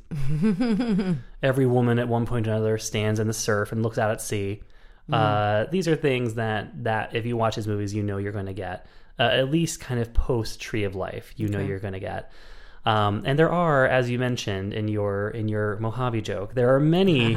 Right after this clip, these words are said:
Speaker 1: <laughs>
Speaker 2: there are many, many, many, many, many actors in this movie. Um, I tried keeping track of people who show up in this movie because they are bountiful, and most of them don't even have words.
Speaker 1: Oh, wow. So it's
Speaker 2: Um,
Speaker 1: not even just the top billed cast.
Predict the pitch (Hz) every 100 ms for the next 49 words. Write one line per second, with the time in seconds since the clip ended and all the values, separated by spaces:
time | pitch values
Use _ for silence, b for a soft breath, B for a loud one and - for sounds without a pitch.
0 | 131 139 143 139 139 156 160 147 131 120
1 | 113 110 107 107 101 101 98 95 98 95
2 | 95 - 101 113 110 - 55 - - B
3 | B B B B - 117 113 107 104 110
4 | 123 - 202 240 240 151 127 - 143 101
5 | 90 - - 117 113 107 - 123 113 110
6 | 117 - 113 104 101 - - 113 110 110
7 | 104 101 113 113 127 123 120 113 117 123
8 | 123 120 117 110 110 117 113 123 123 117
9 | 98 92 95 117 110 110 120 131 190 262
10 | 240 196 180 170 185 170 151 143 110 117
11 | 131 - - - - b b - 190 170
12 | 165 143 131 110 107 185 180 185 170 165
13 | 156 - 151 156 139 - 135 127 131 120
14 | - -